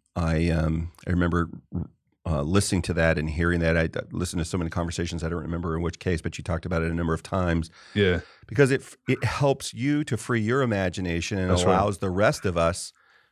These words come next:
Speaker 1: to free our imagination. But, but I think one of the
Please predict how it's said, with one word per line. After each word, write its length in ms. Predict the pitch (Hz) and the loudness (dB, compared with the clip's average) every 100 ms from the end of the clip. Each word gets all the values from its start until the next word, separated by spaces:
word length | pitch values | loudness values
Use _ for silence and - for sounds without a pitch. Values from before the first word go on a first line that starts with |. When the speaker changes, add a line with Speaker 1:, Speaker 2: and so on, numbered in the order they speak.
| _ - | _ -2
Speaker 1:
to 100 | 113 | -2
free 240 | - 101 | 0 0
our 220 | 98 131 | 2 2
imagination. 800 | 120 101 90 92 90 90 92 87 - - - - | 2 0 0 0 0 0 0 -2 -6 -20 -12 -8
But, 120 | 95 - - | -6 -6 -2
but 180 | - - _ - _ - | -2 -2 _ -20 _ -6
I 40 | |
think 180 | 120 127 | -2 0
one 100 | 127 | 2
of 160 | 104 | 2
the 120 | 98 | 2